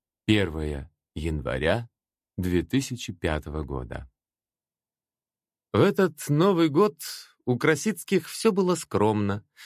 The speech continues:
ветка сосны да букет мимозы. Лита сходила в храм в воскресенье, чтобы поблагодарить Бога за свою удачу и по традиции поставить на канун свечи за усопших.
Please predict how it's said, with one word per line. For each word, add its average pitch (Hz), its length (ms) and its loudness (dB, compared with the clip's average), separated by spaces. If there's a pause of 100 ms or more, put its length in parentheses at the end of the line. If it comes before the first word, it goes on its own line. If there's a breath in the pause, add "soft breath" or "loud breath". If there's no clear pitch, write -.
(120)
ветка 135 380 2
сосны 151 480 2
да 95 120 0
букет 95 380 -2
мимозы. 80 680 0 (500)
Лита 104 320 2
сходила 98 480 0
в - 60 -14
храм 101 340 0
в 95 40 -2
воскресенье, 127 840 0
чтобы 110 380 0
поблагодарить 110 880 0
Бога 104 340 2
за 95 160 0
свою 98 340 0
удачу 104 600 -2 (260 loud breath)
и 95 140 2
по 107 160 0
традиции 92 580 0
поставить 92 640 -2
на 92 140 0
канун 107 480 0 (420)
свечи 98 460 0
за 87 160 0
усопших. - 880 -4